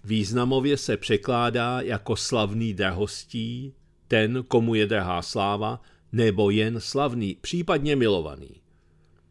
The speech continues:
Jméno se hojně používá v balkánských zemích ve své původní podobě Dragan.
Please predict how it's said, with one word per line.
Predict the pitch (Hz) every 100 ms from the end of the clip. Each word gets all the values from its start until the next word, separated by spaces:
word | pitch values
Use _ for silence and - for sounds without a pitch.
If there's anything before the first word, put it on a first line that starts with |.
| _ _ -
Jméno | 107 110 113 127 156
se | - 123
hojně | 120 127 135
používá | 139 113 127 104 120 120 113
v |
balkánských | 101 113 - 107 107 - 90 82
zemích | 92 107 117 127 120
ve | 104
své | - 82 80
původní | - 120 107 110 98 82
podobě | - 95 107 95 95 98 -
Dragan. | 101 104 120 131 80 73